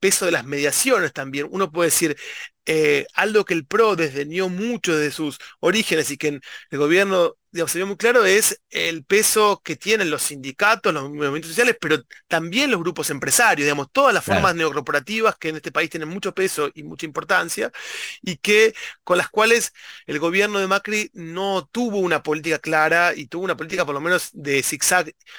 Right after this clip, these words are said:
Speaker 1: y vaivenes, eh, bastante, mm, eh, notorios, y cuan-,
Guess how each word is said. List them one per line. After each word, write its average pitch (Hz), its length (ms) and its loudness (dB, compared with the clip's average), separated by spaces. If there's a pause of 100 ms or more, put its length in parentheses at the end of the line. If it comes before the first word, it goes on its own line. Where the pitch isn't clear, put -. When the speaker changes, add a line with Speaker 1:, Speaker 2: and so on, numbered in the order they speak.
(240)
Speaker 1:
y 156 80 -6
vaivenes, 156 760 0
eh, 151 120 -12
bastante, 131 760 -6
mm, 123 360 -20 (160)
eh, 131 240 0 (200)
notorios, 196 680 4
y 123 120 -10
cuan-, 160 240 0